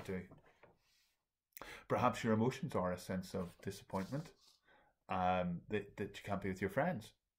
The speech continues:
uh, whether that's at school or elsewhere. Maybe it's disappointment that you've been looking forward to that school trip. You've been training with Mister Dan,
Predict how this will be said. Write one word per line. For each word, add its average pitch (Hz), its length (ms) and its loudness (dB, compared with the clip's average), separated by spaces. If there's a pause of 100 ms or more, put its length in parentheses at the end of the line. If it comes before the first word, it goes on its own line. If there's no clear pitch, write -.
(460)
uh, 87 320 -2
whether 95 240 -2
that's 87 240 -6
at - 60 -12
school 98 240 -4
or 92 80 2
elsewhere. 101 500 0 (300)
Maybe 110 260 4
it's 107 140 -2
disappointment 113 640 2
that 110 180 4 (220)
you've 110 160 -4
been 110 160 2
looking 110 220 0
forward 110 340 2
to - 80 -4
that 110 220 0
school 113 280 -4
trip. 147 380 -4
You've 98 140 -6
been 98 160 -2
training 117 520 -2
with 107 200 -2
Mister 113 260 -6
Dan, 110 380 -4